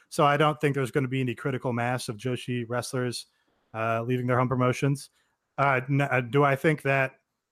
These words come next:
we're gonna see more, you know, people coming over occasionally, like a Bea Priestley and, you know, still being full-time stardom,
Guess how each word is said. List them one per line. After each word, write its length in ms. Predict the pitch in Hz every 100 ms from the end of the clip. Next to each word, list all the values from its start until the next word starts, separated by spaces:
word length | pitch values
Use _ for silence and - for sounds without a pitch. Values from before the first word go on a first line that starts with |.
| _ _
we're 140 | 135 143
gonna 180 | 135
see 320 | 120 156 135 120
more, 560 | 127 131 127 120 123 _ -
you 80 |
know, 160 | 127 113
people 320 | 151 143 135
coming 320 | - 139 135
over 260 | 135 127 135
occasionally, 640 | 117 - 139 135 151 151
like 220 | 143 135
a 40 | 127
Bea 220 | 139 135
Priestley 540 | - 147 - 160 151
and, 140 | 135 123
you 60 |
know, 140 | 120 110
still 220 | - 131
being 340 | 135 131 131 -
full-time 420 | 139 120 143 127
stardom, 500 | - 131 131 139